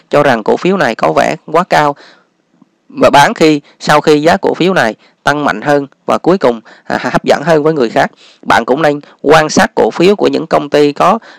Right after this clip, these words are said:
à, cách thức quản lý hoặc là những công ty, à, có, ừm, vừa giới thiệu sản phẩm hoặc là dịch vụ để kích thích nhu cầu khách hàng. Nhiều công ty phát, à, hành, ừm, lần đầu và những công,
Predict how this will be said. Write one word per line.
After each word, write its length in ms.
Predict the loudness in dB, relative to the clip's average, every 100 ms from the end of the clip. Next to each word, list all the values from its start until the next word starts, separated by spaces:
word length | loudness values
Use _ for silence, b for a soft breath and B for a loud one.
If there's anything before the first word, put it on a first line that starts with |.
| -6
à, 180 | -4 -4 -4 -4
cách 160 | -2
thức 160 | -2 0
quản 200 | -2 0
lý 260 | 0 0 -2
hoặc 240 | -6 -6
là 120 | -6 -6
những 160 | -6
công 180 | -6 -2
ty, 240 | 0 0 B B B
à, 320 | -4 0 0 0
có, 120 | 0
ừm, 540 | 0 -4 -6 -6 0
vừa 200 | 4 4
giới 180 | 4 2
thiệu 160 | 2 0
sản 180 | -2
phẩm 220 | -2 -4 -6 B B
hoặc 200 | -10 -4
là 60 | -2
dịch 200 | 0 -2
vụ 320 | 2 2 2 0
để 180 | -2 0
kích 160 | -2 0
thích 160 | -2 b b -2
nhu 180 | 0 0
cầu 200 | 0 -2
khách 180 | -2
hàng. 220 | -2 -4 -4 b b
Nhiều 140 | -2 0
công 180 | 0 2
ty 160 | 0
phát, 200 | 0 -4 -4
à, 240 | -4 -4 -4
hành, 220 | -6 -6 B B -12
ừm, 480 | -8 -8 -8 -10 -2
lần 220 | 0 4
đầu 260 | 4 4 0
và 80 |
những 120 | -4 -2
công, 260 | -4 -6